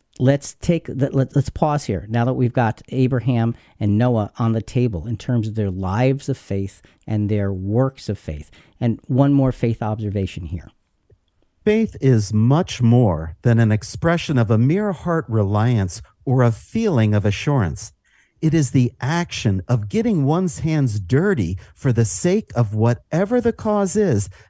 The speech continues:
Speaker 2: that God has provoked you to act upon.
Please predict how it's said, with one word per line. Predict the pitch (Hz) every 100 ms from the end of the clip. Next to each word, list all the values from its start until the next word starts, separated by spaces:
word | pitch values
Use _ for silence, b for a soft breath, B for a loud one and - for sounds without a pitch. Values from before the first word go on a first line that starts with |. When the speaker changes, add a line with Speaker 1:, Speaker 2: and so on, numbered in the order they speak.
| _
Speaker 2:
that | 117 104 -
God | 131 156 196
has | 160 117
provoked | - 113 107 147 139
you | 123 190 135 92 B -
to | - - -
act | 165 143 -
upon. | 98 95 71 62